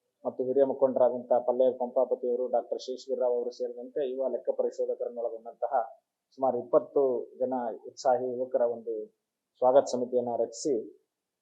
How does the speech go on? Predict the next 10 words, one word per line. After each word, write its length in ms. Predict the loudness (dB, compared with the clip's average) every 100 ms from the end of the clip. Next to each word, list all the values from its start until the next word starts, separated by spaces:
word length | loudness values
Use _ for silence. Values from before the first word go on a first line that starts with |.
| _ _ _ _
ಈ 160 | -4 2
ಕಾರ್ಯಕ್ರಮದ 480 | 6 6 6 2 0
ಯಶಸ್ಸಿಗೋಸ್ಕರ 720 | 0 0 -2 0 0 2 2
ಹಗಲಿರುಳು 440 | 4 4 4 4 4
ಕೂಡ 200 | 4 0
ಶ್ರಮಿಸ್ತಾ 480 | 0 -2 -6 -2 -2
ಇದ್ದಾರೆ. 260 | -2 -6 -16 _ _ _ _ _ _ _ -18 -16 2
ಹಾಗೆ 440 | 4 10 10 10 6 -4 -12 -18 _ _ _ _ _ _
ಪ್ರತಿದಿನ 480 | -2 4 4 6 4
ಸಂಜೆ 720 | 4 2 6 6 6 0 -14